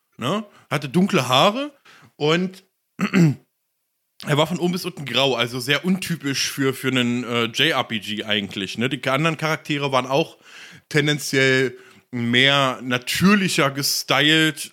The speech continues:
als, äh, äh, man das so kennt, sag ich mal.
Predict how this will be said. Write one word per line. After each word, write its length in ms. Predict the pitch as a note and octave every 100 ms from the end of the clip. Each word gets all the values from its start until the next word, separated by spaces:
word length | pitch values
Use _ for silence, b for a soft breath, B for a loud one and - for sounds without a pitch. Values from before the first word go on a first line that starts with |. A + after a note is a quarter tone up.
| -
als, 540 | B2+ C3 C3 - -
äh, 60 | C3
äh, 600 | B2 A#2+ A#2 A2+ A#2 A2+
man 220 | A2+ A2+
das 160 | A#2
so 80 | -
kennt, 340 | - C#3+ F3+ F3+
sag 220 | G2+ G2+
ich 160 | G2+
mal. 260 | A#2+ C3+ A#3+